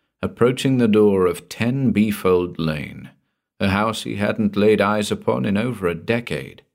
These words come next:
How baffling, how unexpected. The translucent sphere followed Murphy, floating just to the rear of him, like an inquisitive apparition. Stepping inside,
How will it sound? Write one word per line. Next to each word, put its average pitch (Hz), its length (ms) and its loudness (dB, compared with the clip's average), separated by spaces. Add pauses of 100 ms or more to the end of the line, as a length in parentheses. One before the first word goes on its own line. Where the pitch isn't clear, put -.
(560)
How 120 160 0
baffling, 113 640 -6 (500)
how - 320 -6 (460)
unexpected. - 880 -8 (1000)
The 131 120 -4
translucent 131 840 0
sphere 92 600 0
followed 85 540 -2
Murphy, 78 540 -4 (400)
floating 117 520 2
just 120 340 -2
to 156 100 -2
the 147 100 2
rear 113 320 4
of 82 140 -4
him, 64 320 -12 (400)
like 82 180 -4
an 80 100 -6
inquisitive 82 800 -4
apparition. 80 720 -6 (1300)
Stepping 98 460 0
inside, 98 800 0